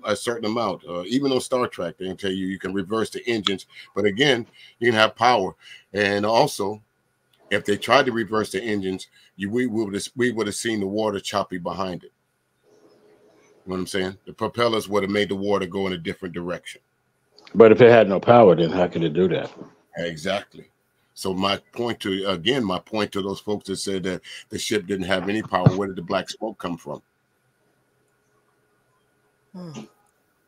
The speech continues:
Speaker 2: Could it been from, uh, trying to put it in reverse when the power came back on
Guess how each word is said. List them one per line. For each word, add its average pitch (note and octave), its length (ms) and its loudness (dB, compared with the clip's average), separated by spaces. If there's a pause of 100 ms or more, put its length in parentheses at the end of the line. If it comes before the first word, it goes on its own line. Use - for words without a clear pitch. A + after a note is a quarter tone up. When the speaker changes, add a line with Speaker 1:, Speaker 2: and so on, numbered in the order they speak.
(360)
Speaker 2:
Could G2 160 6
it F#2 80 6
been G2+ 220 6
from, F#2 580 4 (840)
uh, D#2+ 480 -2 (580)
trying G2+ 260 6
to F#2 60 2
put A2 160 10
it A2+ 60 12
in A2 120 10
reverse A2 480 10
when F#2 420 2
the E2 80 0
power G2 280 6
came G2+ 260 2
back F#2 220 2
on G#2+ 380 -2